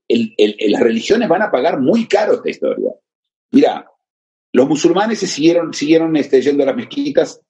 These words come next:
y están haciendo un desastre. En Pakistán siguen estando las mezquitas llenas, en Indonesia siguen estando las mezqui-, las mezquitas llenas. Son los países con más musulmanes en el mundo fuera de la India. Están llenas las mezquitas, llenas. Eh, después tenés los judíos religiosos,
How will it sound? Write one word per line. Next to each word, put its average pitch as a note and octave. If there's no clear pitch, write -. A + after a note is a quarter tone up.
y -
están C3+
haciendo C3+
un A#2+
desastre. A#2
En F#2+
Pakistán D#3+
siguen F3
estando D3+
las C#3
mezquitas C3+
llenas, D3
en B2
Indonesia C#3+
siguen F3
estando D3+
las B2+
mezqui-, B2
las A#2+
mezquitas B2
llenas. F#2
Son A#2
los A#2
países D#3+
con B2+
más E3
musulmanes C#3+
en B2+
el B2
mundo C3+
fuera A#2
de A2+
la F2+
India. C2+
Están E3+
llenas -
las -
mezquitas, -
llenas. -
Eh, G2+
después F#2+
tenés -
los A#2+
judíos D#3
religiosos, G3